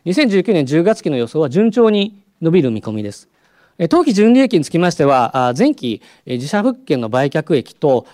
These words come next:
あと、利付金課税という特殊事情がありましたので、えー、今期については前年割れするんではないかというような見込みを立てております。ですが、事業も間違いなくもう順調に来てます。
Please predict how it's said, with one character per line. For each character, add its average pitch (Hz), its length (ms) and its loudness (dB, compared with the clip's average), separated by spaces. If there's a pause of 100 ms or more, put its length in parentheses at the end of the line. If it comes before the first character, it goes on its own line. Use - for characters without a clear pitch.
(120)
あ 156 100 -8
と、 131 220 0
利 202 80 0
付 262 120 -2
金 302 140 0
課 285 160 0
税 190 380 -2
と - 80 -2
い 170 80 4
う 165 40 -4
特 - 180 -6
殊 311 100 -2
事 294 80 0
情 311 140 2
が 151 80 0
あ 120 40 0
り 127 80 -2
ま 156 140 0
し 170 60 -8
た 123 100 -8
の 110 120 -8
で、 160 280 0 (120)
え 151 100 -4
ー、 156 40 -2
今 339 180 0
期 311 80 -4
に 190 60 -2
つ 285 80 -4
い 302 60 0
て 208 80 -2
は 135 100 2
前 143 120 0
年 143 300 -2
割 196 180 2
れ - 20 0
す 202 100 -8
る 208 80 0
ん 202 60 -2
で 165 60 0
は 147 80 -2
な 196 100 -2
い 202 40 -6
か 220 120 -6
と 247 80 -6
い - 20 -2
う - 20 -4
よ - 20 -4
う - 20 -6
な 127 80 -6
見 127 120 -6
込 175 100 -4
み 220 100 2
を 202 40 0
立 135 120 -8
て - 60 -14
て 131 60 -16
お 127 40 -16
り 123 40 -16
ま 123 60 -16
す。 - 160 -20 (140)
で 285 80 -2
す 247 60 -4
が、 214 80 2
事 285 100 4
業 233 120 4
も 120 220 -6 (160)
間 135 120 -8
違 - 80 -6
い - 20 2
な 202 140 0
く 120 60 -10
も 107 60 -10
う 107 40 -10
順 120 180 -4
調 - 80 -12
に 107 80 -12
来 - 40 -20
て - 60 -20
ま - 80 -20
す。 - 220 -20